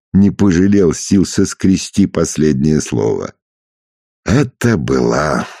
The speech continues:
Англия. После стоившего три с половиной пенса чая с двойным бутером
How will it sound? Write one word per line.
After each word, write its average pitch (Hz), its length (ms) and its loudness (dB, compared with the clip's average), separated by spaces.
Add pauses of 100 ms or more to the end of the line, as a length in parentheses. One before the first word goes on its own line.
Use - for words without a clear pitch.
(540)
Англия. - 1000 -4 (1400)
После 71 340 -2
стоившего 60 760 -2
три 78 240 0
с - 120 -10
половиной 64 680 0
пенса 71 520 -4
чая 65 420 -2
с 57 120 -6
двойным 62 520 -2
бутером 104 600 0